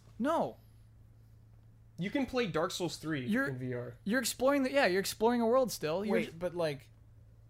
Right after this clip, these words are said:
Speaker 2: Not right now, you can't, but it's,
Speaker 3: Oh.
Speaker 2: it does, it's possible to do.
Speaker 3: Officially sanctioned
Speaker 1: Think of yourself
Speaker 3: V R?
Speaker 1: as, like, a floating god who hangs out behind the video game
Speaker 3: Or
Speaker 1: character.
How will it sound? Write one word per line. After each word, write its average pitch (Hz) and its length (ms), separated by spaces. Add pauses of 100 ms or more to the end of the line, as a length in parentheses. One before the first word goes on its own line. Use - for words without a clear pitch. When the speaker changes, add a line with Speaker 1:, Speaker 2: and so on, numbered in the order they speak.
Speaker 2:
Not 156 180
right 160 140
now, 131 100
you 117 80
can't, 120 260
but 127 120
it's, 120 120
Speaker 3:
Oh. 151 120
Speaker 2:
it 143 120
does, 147 260
it's 139 260
possible 127 420
to 120 60
do. 120 100
Speaker 3:
Officially 277 500
sanctioned 262 520
Speaker 1:
Think 269 160
of 302 100
yourself 262 380
Speaker 3:
V 240 60
R? - 20
Speaker 1:
as, 196 100
like, 214 140
a 196 80
floating 190 420
god 156 480
who 175 80
hangs 160 320
out 160 200
behind 151 360
the 196 120
video 151 260
game 127 160
Speaker 3:
Or 123 40
Speaker 1:
character. 139 440